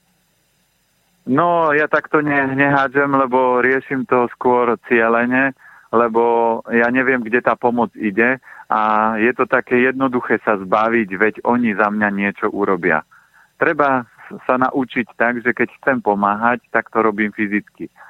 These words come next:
A ja tvrdím, že v okolí každého človeka je veľmi veľa ľudí, ktorí tú pomoc potrebujú. My samozrejme posielame do Afriky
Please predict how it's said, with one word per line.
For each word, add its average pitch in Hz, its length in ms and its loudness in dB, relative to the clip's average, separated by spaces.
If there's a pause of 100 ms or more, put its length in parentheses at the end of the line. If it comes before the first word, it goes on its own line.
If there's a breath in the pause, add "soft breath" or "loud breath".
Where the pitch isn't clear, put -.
(260 loud breath)
A 113 160 -2
ja 143 160 0
tvrdím, 110 640 -4 (400)
že 107 320 0
v - 80 -16
okolí 143 480 0
každého 127 640 -2
človeka 110 640 0 (240)
je 120 160 2
veľmi 131 640 -2
veľa 120 320 2
ľudí, 107 480 -4
ktorí 120 400 -2
tú 120 80 -8
pomoc 113 480 -2
potrebujú. 98 720 0 (320)
My 127 160 -2
samozrejme 123 720 0
posielame 107 720 0
do 107 240 0
Afriky 104 720 -2